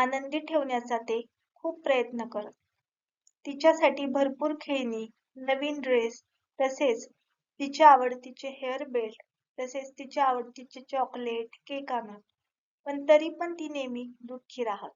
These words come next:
तिच्या दुःखी राहण्यामागचे कारण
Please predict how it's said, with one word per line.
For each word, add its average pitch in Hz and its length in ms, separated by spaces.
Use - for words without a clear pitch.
तिच्या 285 240
दुःखी 311 400
राहण्यामागचे 285 720
कारण 247 380